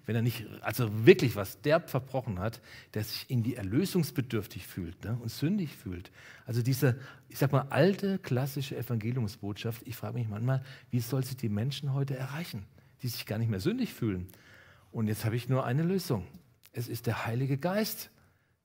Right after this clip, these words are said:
der die Menschen überführt, die Welt von Sünde, von Gottes Gerechtigkeit und auch von seinem Gericht. Und ich zeige euch noch die nächste Folie.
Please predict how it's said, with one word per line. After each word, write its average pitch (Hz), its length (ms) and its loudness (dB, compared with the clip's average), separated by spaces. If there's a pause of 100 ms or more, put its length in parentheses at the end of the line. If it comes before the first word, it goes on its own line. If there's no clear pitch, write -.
(100)
der 170 380 6 (160)
die 123 100 2
Menschen 139 500 4
überführt, 151 840 0
die 117 180 0
Welt 139 380 0 (360)
von 98 260 -2
Sünde, 170 720 0
von 104 200 -6
Gottes 101 360 -8
Gerechtigkeit 104 880 -6 (400)
und 104 80 -10
auch 101 100 -10
von 92 140 -6
seinem 90 360 -6
Gericht. - 460 -12 (1400)
Und 101 80 -8
ich 104 100 -8
zeige 120 220 2
euch 123 80 4
noch 131 160 4
die 127 120 0
nächste 165 300 2
Folie. 92 420 0